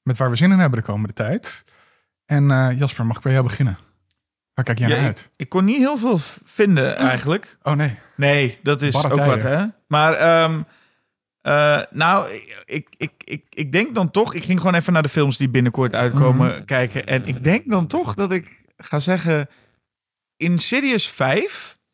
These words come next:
Speaker 1: Oké, oké.
Speaker 2: Ja.
Speaker 1: Ja.
Speaker 2: Maar dat is meer omdat ik wel een soort, ik, ik heb wel een soort voorliefde voor langlopende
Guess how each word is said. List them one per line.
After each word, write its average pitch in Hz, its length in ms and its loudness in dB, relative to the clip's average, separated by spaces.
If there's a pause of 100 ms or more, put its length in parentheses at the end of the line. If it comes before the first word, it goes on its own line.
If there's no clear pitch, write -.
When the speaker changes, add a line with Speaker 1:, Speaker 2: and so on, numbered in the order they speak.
Speaker 1:
Oké, 131 460 -2
oké. 147 580 -4 (120)
Speaker 2:
Ja. 170 220 2
Speaker 1:
Ja. 180 200 0 (400)
Speaker 2:
Maar 175 180 2
dat 202 140 2
is 208 160 0
meer 196 440 2
omdat 196 420 2
ik 175 400 -4
wel 165 400 0
een 180 240 0
soort, 185 520 -4
ik, - 240 -10
ik - 220 -16
heb 180 120 -6
wel 185 120 -2
een 160 80 0
soort 160 220 -4
voorliefde 190 580 0
voor 165 500 2 (240)
langlopende 156 1080 0